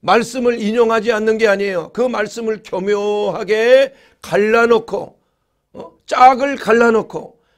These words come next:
자기 나름대로 자기 유익한 대로 그 말씀을 인용하여 사람을 미혹한다 이겁니다. 이것이 바로 모래 위에 지은 집과 다를 바가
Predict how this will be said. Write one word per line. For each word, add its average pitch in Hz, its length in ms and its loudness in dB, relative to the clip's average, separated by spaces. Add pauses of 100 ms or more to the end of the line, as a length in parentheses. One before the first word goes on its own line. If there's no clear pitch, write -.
자기 220 360 -2
나름대로 233 760 2
자기 220 380 -6
유익한 202 520 -6
대로 208 460 -4 (320)
그 208 120 0
말씀을 190 760 -2
인용하여 165 520 -4
사람을 262 640 -6
미혹한다 208 560 -4
이겁니다. - 460 -20 (640)
이것이 262 640 0
바로 196 640 -4
모래 170 560 -4
위에 160 300 -8
지은 151 340 -10
집과 - 500 -12
다를 117 380 -14
바가 117 400 -12